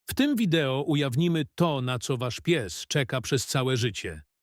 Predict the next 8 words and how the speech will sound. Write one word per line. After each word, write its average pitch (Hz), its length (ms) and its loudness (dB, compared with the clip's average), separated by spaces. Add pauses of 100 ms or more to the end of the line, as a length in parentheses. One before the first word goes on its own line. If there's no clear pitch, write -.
(360)
To 180 100 6
nie 254 180 2
jest 135 300 0
kolejna 139 460 0
lista 131 400 -2
lifehacków 123 800 -2
dla 127 160 0
zwierząt. 104 540 -2